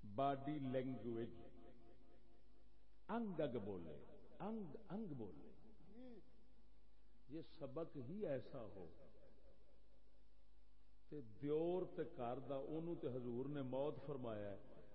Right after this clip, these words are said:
Speaker 1: تے جے سبق ہی ایسا ہو کہ جنہیں ڈر چک ہی لاونا ہے، کہ اگر یہ ڈر چک رکھیں گی تو ترقی نہیں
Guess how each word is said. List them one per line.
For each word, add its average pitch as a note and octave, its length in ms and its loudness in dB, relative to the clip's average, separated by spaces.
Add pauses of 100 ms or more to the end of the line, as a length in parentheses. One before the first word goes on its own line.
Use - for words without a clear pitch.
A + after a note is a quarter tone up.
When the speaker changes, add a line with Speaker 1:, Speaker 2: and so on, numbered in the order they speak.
Speaker 1:
تے D#3+ 180 0
جے E3+ 120 6 (200)
سبق E3+ 500 4
ہی E3 480 2
ایسا E3 480 6
ہو B2 540 8 (760)
کہ D#3+ 80 2
جنہیں F3 500 2 (160)
ڈر D#3 300 8 (160)
چک D3 340 4 (140)
ہی F#3 220 0
لاونا F3+ 580 4
ہے، A2+ 60 0 (1600)
کہ D3+ 60 2
اگر C#3 300 8
یہ F3+ 80 8
ڈر C#3+ 260 8
چک D3 320 4
رکھیں D#3 320 4
گی G3 60 2
تو G3 100 6
ترقی D#3 340 2
نہیں E3+ 200 2